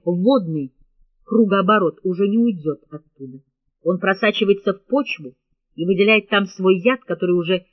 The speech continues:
не отфильтровать. Многие жертвы были буквально пожраны фистерией. По всему телу шли язвы,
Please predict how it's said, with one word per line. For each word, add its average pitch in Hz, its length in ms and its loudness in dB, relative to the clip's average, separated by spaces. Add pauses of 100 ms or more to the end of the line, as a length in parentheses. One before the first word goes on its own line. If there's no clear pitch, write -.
(140)
не 190 240 0
отфильтровать. 170 840 -10 (640)
Многие 208 440 2
жертвы 190 420 0
были 180 140 0
буквально 196 520 -2 (520)
пожраны 143 680 2 (560)
фистерией. 131 720 -6 (760)
По 180 120 -4
всему 196 360 -2 (120)
телу 196 480 0
шли 190 240 -8
язвы, 151 540 -6